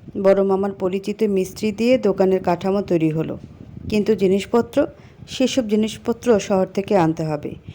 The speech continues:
বড় মামা এত ঝামেলা পোহাতে পারবেন না। তিনি ব্যাগ গুছিয়ে বাড়ি ফিরে গেলেন। আমরা পড়লাম মহা বিপদে। মাথার উপর ঋণের বোঝা, দোকানে মাল তোলা হয়নি, ঘরে খাওয়ার কিছু নেই।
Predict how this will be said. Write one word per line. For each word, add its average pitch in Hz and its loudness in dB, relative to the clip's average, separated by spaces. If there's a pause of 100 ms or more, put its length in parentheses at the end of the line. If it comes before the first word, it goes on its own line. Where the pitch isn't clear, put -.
(300)
বড় 190 4
মামা 202 -2
এত 190 -4
ঝামেলা 185 -4
পোহাতে 175 -4
পারবেন 151 -2
না। - -10 (540)
তিনি 190 0 (280)
ব্যাগ 180 2
গুছিয়ে 196 -4
বাড়ি 170 0
ফিরে 156 -2
গেলেন। 135 -8 (560)
আমরা 185 0
পড়লাম 208 -4
মহা 185 -2
বিপদে। 151 -4 (560)
মাথার 202 0
উপর 208 0
ঋণের 180 2
বোঝা, 156 -6 (300)
দোকানে 180 2
মাল 165 2
তোলা 180 0
হয়নি, 156 -4 (540)
ঘরে 220 2
খাওয়ার 185 0
কিছু 170 -6
নেই। 147 -6